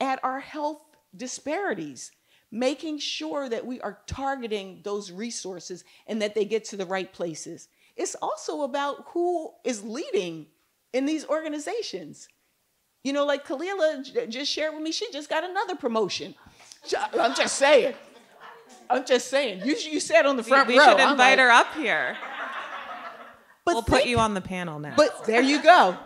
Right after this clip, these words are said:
Speaker 1: But think about it. Think about the numbers of people who are now in positions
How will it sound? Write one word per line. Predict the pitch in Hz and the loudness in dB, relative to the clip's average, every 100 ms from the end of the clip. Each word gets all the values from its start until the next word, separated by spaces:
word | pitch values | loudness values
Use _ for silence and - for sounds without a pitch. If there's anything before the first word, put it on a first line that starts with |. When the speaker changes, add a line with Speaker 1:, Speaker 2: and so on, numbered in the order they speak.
| - | -2
Speaker 1:
But | 370 - | 0 0
think | 440 523 - | -2 -2 -2
about | 311 254 196 180 | 2 2 2 -4
it. | 160 - _ _ _ _ _ _ | -6 -10 _ _ _ _ _ _
Think | 359 453 466 _ _ _ _ 247 | -2 -2 -2 _ _ _ _ -2
about | 220 233 226 233 226 - _ - | 2 4 4 2 -2 -10 _ -10
the | 175 220 | -4 -2
numbers | 220 269 311 240 202 175 - - | -2 -2 -2 -4 -6 -10 -10 -12
of | 196 - | -12 -8
people | 277 277 208 185 233 | -6 -2 -2 -2 -6
who | 202 | -8
are | 220 | -6
now | 208 226 262 277 277 | -6 -6 -4 -6 -6
in | 220 214 | -6 -8
positions | - 180 170 285 392 - 196 160 160 - | -8 -12 -8 -6 -4 -4 -6 -6 -10 -14